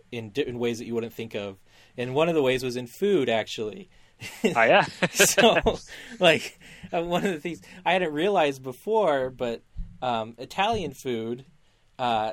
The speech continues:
Speaker 1: tomatoes aren't from Italy. Tomatoes are from Mexico.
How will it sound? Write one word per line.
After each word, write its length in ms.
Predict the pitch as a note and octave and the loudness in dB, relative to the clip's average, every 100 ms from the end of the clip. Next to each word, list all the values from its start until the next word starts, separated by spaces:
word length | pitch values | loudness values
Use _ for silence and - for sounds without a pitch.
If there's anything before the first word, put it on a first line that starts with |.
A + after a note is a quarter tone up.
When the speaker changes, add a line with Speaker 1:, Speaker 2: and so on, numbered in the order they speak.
| - | -6
Speaker 1:
tomatoes 640 | F3+ E3+ A3 G3 C#3+ C#3 - | -8 -4 -2 0 -2 -4 -2
aren't 220 | D#3+ - | -2 -2
from 180 | C#3+ C3+ | -10 -6
Italy. 480 | D#3+ E3 A2+ A2+ - | -4 -2 -4 -6 -12
Tomatoes 420 | - D3 F3 D3 B2 | -12 -8 -4 -4 -6
are 60 | |
from 220 | A2+ B2 | -8 -10
Mexico. 640 | C3 D#3 - B2 G#2+ - | -10 -10 -12 -10 -12 -14